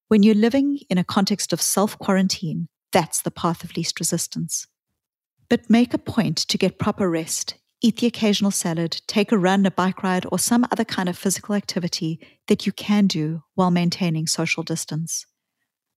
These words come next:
Our bodies and minds are profoundly intertwined, and the better you take care of the former, the better equipped you'll be with the latter, and this will help you to adapt to the new circumstances and regain your foothold.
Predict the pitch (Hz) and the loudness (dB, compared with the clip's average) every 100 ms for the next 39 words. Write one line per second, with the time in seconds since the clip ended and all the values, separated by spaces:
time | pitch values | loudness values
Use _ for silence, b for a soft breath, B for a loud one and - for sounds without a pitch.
0 | _ 202 208 208 240 262 254 202 165 165 | _ 0 2 2 2 2 4 4 2 0
1 | 170 - - - - 196 202 - 175 180 | -2 -4 -6 -6 0 4 2 2 -2 -2
2 | - 185 165 160 165 - _ b b b | -4 -2 -2 -2 -8 -12 _ b b b
3 | b 220 190 214 208 233 - 262 - 202 | b 6 6 4 2 2 0 -2 -2 2
4 | 185 185 202 180 160 165 165 _ _ _ | 2 2 -4 -2 -2 -2 -8 _ _ _
5 | - 202 190 196 202 - - - 185 175 | 0 2 4 2 0 -4 -6 -4 -2 0
6 | 180 160 160 160 185 - 185 170 - - | 0 -2 -4 -2 0 2 2 0 -2 -8
7 | 165 _ _ - 196 220 - 240 - 220 | -10 _ _ 0 4 4 4 0 0 -2
8 | - 170 - 175 190 170 - 185 170 196 | 0 -2 0 0 0 -2 -2 -2 2 2
9 | - 202 175 175 - 175 165 - 151 - | 2 2 0 -2 -2 -2 -2 -4 -4 -4
10 | - 180 185 180 170 165 170 - 165 - | 0 4 4 2 0 -2 -2 -4 -6 -6
11 | 156 - | -8 -10